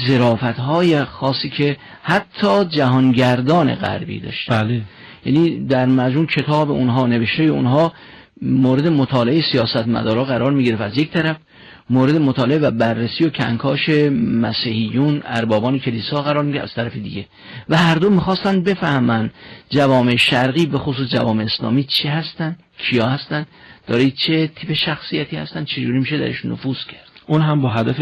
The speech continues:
Speaker 2: استیلا و سیطرهٔ هرچه بیشتر.
Speaker 1: قطعاً همینطوره. برای تأمین اغراض سیاسی و یا احیاناً مسلکی و مذهبی خودشون که هر کدوم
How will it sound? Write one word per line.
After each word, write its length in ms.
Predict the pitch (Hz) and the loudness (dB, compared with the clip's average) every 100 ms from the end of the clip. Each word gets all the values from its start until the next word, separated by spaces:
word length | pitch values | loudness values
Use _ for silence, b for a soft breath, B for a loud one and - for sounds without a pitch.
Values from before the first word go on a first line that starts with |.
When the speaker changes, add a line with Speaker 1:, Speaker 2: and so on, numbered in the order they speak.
| 139 | -2
Speaker 2:
استیلا 560 | 123 - 123 117 143 | -4 -2 -2 2 2
و 100 | 143 | 0
سیطرهٔ 480 | 151 127 113 120 147 | -2 -2 0 0 0
هرچه 320 | 110 101 - 95 | 0 -2 -4 0
بیشتر. 140 | 147 | 0
Speaker 1:
قطعاً 220 | - 175 | 0 0
همینطوره. 600 | 147 117 104 95 98 107 | 2 2 -2 -4 -8 -8
برای 200 | 180 143 | -2 0
تأمین 420 | 139 151 131 151 151 | 0 -2 0 0 0
اغراض 380 | 120 120 135 139 - | -2 0 0 -2 -4
سیاسی 300 | 127 113 - | 0 0 0
و 100 | 139 | -2
یا 160 | 117 127 | 0 0
احیاناً 420 | 117 113 113 117 | 0 -2 0 0
مسلکی 640 | 135 110 104 - 117 120 135 | 0 0 -4 -6 -10 -4 -2
و 200 | 131 123 B B B | -2 -6 B B B
مذهبی 600 | 107 117 107 101 110 113 | 0 0 0 0 0 -2
خودشون 380 | 98 - 147 135 | -4 -8 -8 -8
که 120 | 147 | -2
هر 80 | 160 | -2
کدوم 280 | 165 175 170 | 0 -2 -4